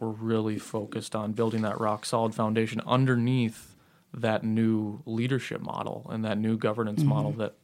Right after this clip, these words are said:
Speaker 1: that we don't wanna move too fast out of that
Speaker 2: Mm-hmm.
Speaker 1: before we really feel, feel good about that.
Speaker 2: Smart. Very smart.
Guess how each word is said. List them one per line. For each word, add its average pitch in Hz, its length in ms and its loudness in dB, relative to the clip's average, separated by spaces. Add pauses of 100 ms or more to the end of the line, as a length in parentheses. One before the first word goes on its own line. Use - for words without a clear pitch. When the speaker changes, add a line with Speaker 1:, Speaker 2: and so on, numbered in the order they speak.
(260)
Speaker 1:
that 113 180 -10 (180)
we 117 140 -4
don't 113 160 -2
wanna 110 200 0
move 110 300 0 (260)
too - 200 -4
fast 120 440 0
out 135 160 4
of 147 120 -4
that 160 260 0 (120)
Speaker 2:
Mm-hmm. 143 360 4
Speaker 1:
before 120 260 -2
we 110 40 0
really 107 320 0
feel, 110 420 -6 (160)
feel - 240 -6
good - 220 -10
about - 280 -10
that. - 220 -12 (160)
Speaker 2:
Smart. 143 360 4 (340)
Very 143 240 4
smart. 139 380 2